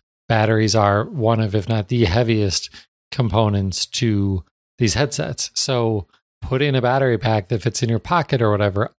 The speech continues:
I think is fine. I don't, I don't think I personally would be all that upset about the little cable going down to the battery pack to make a, a more comfortable headset.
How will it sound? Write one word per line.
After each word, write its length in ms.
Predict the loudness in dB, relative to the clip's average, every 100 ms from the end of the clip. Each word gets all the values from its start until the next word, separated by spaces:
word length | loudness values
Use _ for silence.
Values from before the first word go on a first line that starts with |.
| _
I 260 | 0 2 2
think 300 | 2 0 0
is 160 | 0
fine. 480 | 2 0 0 -8 -6
I 200 | 0 2
don't, 200 | 2 0 -4
I 160 | 0 2
don't 160 | 2 0
think 180 | 0
I 140 | 0 -4
personally 720 | -2 -2 -2 -2 -4 -4 -6 -10 -20 _
would 100 | -4
be 120 | 2 2
all 120 | 4
that 180 | 4 2
upset 360 | 0 -2 -2 -4
about 320 | -2 0 0
the 60 | 0
little 200 | 0 0
cable 400 | -2 -2 -2 -2
going 300 | 0 0 0
down 320 | -2 -2 -4
to 140 | -4 -4
the 80 |
battery 400 | 0 2 2 0
pack 340 | -2 -2 -4 -8 -18 -20 _
to 120 | -2
make 420 | 2 4 2 -2 -14 _ _ _
a, 180 | -2 0
a 120 | 0
more 280 | 4 4 2
comfortable 540 | 0 -2 -2 -2 -2
headset. 480 | 0 -2 -4 -6 -8